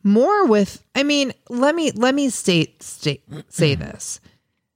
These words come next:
Speaker 1: There were decent times. Like, every day wasn't
Speaker 2: There,
Speaker 1: terrible.
Speaker 2: there has to be, yeah.
Speaker 1: Right? Like, every day of my pregnancy wasn't, like, awful. But for some reason, like,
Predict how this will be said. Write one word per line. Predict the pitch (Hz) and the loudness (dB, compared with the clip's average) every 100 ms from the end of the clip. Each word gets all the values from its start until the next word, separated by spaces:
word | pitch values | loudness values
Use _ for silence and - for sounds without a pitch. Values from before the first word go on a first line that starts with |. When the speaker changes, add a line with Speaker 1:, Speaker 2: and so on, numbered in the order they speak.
| _ _ _ _ _ _ - | _ _ _ _ _ _ -8
Speaker 1:
There | 180 220 220 | 0 2 4
were | 220 226 254 254 254 254 240 185 _ _ _ _ _ _ _ _ - | 2 2 2 2 0 -2 -4 -10 _ _ _ _ _ _ _ _ -6
decent | 220 220 196 208 185 - | 0 0 0 -4 -6 -12
times. | - 175 156 147 160 247 330 - - _ _ _ _ _ _ _ | -10 -4 -2 -2 -2 -4 -6 -12 -16 _ _ _ _ _ _ _
Like, | 226 247 247 - _ _ _ _ - | 0 2 0 -4 _ _ _ _ -4
every | 294 277 175 156 | 0 2 2 2
day | 147 156 | 2 -2
wasn't | 135 135 139 147 | -2 -2 -4 -4
Speaker 2:
There, | |
Speaker 1:
terrible. | 135 135 135 170 | -4 -2 -2 -2
Speaker 2:
there | 208 | -2
has | 254 | -2
to | - | -4
be, | 85 - | -8 -8
yeah. | 60 156 190 - | -4 0 0 0
Speaker 1:
Right? | 190 175 185 226 | 0 2 2 0
Like, | 208 190 - | -2 -2 -4
every | 247 196 190 190 | -2 0 2 2
day | 175 | 2
of | 156 | 0
my | 156 143 | -2 -4
pregnancy | 143 135 135 135 156 | -4 -6 -8 -10 -10
wasn't, | 170 147 156 | -10 -8 -8
like, | 160 170 180 - _ _ _ _ _ _ | -10 -12 -16 -20 _ _ _ _ _ _
awful. | 156 - - - - 254 254 _ _ _ _ _ - | -8 -8 -10 -6 -6 -6 -10 _ _ _ _ _ -2
But | 233 - - | -2 -2 -2
for | 254 240 | 2 2
some | - 330 339 | 2 0 2
reason, | 220 185 180 175 | 2 2 2 2
like, | 165 160 - - | 2 -2 -6 -20